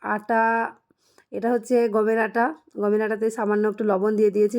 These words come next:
স্বাদ মতো। এবার জল দিয়ে মাখিয়ে নেবো। আমি এইভাবেই লুচি করি, এতে কোনো রকম চিনি, কালো জিরা, তেল ইউজ করি না, এইভাবেই করি। তোমরা কি আমার ভ-,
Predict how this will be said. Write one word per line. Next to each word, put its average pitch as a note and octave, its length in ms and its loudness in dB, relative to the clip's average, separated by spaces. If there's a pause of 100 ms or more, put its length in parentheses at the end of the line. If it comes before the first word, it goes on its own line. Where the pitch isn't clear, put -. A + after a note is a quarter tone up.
স্বাদ G3+ 220 -4
মতো। G#3 180 -2 (540)
এবার G3 300 -4
জল F#3 180 0
দিয়ে A3 160 2
মাখিয়ে A3 360 -2
নেবো। F#3 200 0
আমি A3 160 2
এইভাবেই A#3 340 2
লুচি A3+ 300 -6
করি, A3 160 0 (100)
এতে G3+ 200 -2
কোনো G#3 280 -2
রকম G#3+ 180 -2 (100)
চিনি, G#3 340 0 (580)
কালো G3 260 0 (100)
জিরা, G#3 280 0 (280)
তেল G3+ 280 -2
ইউজ G3+ 140 0 (100)
করি F#3+ 180 0
না, G#3 100 -2 (120)
এইভাবেই G3 420 0
করি। G3 200 0 (1800)
তোমরা A3 220 0
কি A3+ 180 -2
আমার A3 160 2
ভ-, A3+ 160 -2